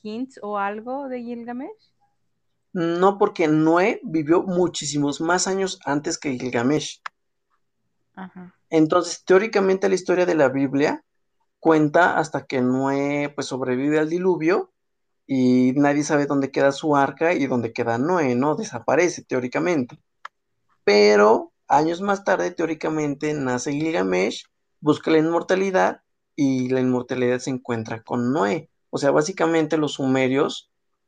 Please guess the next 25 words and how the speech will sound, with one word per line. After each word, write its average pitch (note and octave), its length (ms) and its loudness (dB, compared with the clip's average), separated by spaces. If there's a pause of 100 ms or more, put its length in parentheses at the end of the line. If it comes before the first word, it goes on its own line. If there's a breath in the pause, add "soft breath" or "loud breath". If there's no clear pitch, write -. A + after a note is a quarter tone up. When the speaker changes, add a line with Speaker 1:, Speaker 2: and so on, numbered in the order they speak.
(200)
Speaker 2:
expanden C#3+ 760 0
la C#3 80 0
historia, E3 580 0 (680)
pero C#3+ 640 6
realmente F3 600 -2
no E3 80 -12
podría F3 320 -4
decir E3 240 -6
que F3 100 -6
expanden D#3+ 420 -2
la E3 80 0
historia D#3+ 480 0 (680)
porque D#3+ 500 2
ellos B3+ 300 4
son A3+ 120 4
los G#3 140 -2
primeros D3+ 600 0 (140)
que C#3 120 -4
hablan C3+ 420 0
de A#2+ 320 -4
todas C3 300 0
estas C3+ 300 -6
historias. C#3+ 600 0
La B2+ 180 0
Biblia E3+ 560 0